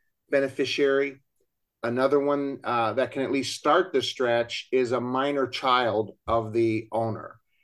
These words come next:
But they, they can, so they can start distributions based on their own life expectancy. But then when they reach age twenty-one, it flips into a ten-year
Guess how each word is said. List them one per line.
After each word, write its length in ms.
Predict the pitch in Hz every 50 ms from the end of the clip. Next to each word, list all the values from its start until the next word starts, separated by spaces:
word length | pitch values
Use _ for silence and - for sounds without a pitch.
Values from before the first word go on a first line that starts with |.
| _ _ _ _ _ _ -
But 240 | 139 131 127 -
they, 240 | 160 165 175 170 165
they 220 | - 127 147 160 156
can, 180 | - 143 127
so 240 | 113 - - 135 127
they 120 | 135 160
can 160 | 170 - 151 123
start 560 | - - - - 185 185 202 202 - - 113
distributions 680 | 143 131 - - 131 123 135 123 110 127 127 117 101
based 320 | 104 131 135 135 123 -
on 120 | 143 135 131
their 140 | 123 127 131
own 120 | 127 123
life 200 | 131 131 131 113
expectancy. 880 | 110 - - - 143 143 143 - 120 110 113 - 120 110 107 107 104 _ _ _ _ _ _ _ -
But 160 | 131 127 123
then 180 | 170 180 190 185
when 140 | 180 170
they 160 | 156 147 139 135
reach 320 | 139 147 147 143 147 143
age 260 | 131 127 - - -
twenty-one, 1000 | - - - 143 143 139 123 110 117 131 143 143 135 120 90 82 87 85 - 107 _ _ _ _ _ _ _ _ _ _ _ _ _ _ _ _ _ _ _ -
it 180 | 143 135 135
flips 720 | - - - - 156 165 156 156 - - - - - - _ -
into 300 | 135 131 120 - 143 135
a 40 | 123
ten-year 720 | 123 - 143 139 135 131 131 127 127 120 117 113 110 113